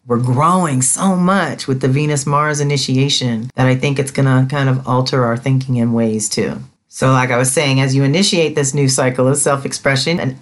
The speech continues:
you will have access to some powerful energy that can and probably will help you make a difference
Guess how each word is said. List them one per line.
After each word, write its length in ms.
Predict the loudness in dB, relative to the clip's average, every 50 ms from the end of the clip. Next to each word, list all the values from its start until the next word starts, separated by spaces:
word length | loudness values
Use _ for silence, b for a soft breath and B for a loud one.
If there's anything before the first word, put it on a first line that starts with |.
| -2
you 140 | 0 2 2
will 60 | 2
have 260 | 2 2 0 -2 -2 -2
access 540 | -2 0 0 0 -2 -2 -2 -2 -2 -2 -2
to 100 | -2 -2
some 220 | 0 0 0 0
powerful 480 | 0 0 2 2 2 2 0 -2 -2 0
energy 440 | 2 4 4 4 4 2 2 2 2
that 200 | 0 0 -2 -4
can 400 | -2 0 0 2 2 2 0 0
and 140 | -2 -2 0
probably 400 | 0 0 -2 0 0 0 0 2
will 440 | 2 4 4 4 4 4 2 2 0
help 300 | 0 0 0 0 0 0
you 140 | -2 0
make 200 | 0 0 -2 -2
a 60 | -2 -2
difference 540 | 0 0 0 0 0 -2 0 0 -2 -4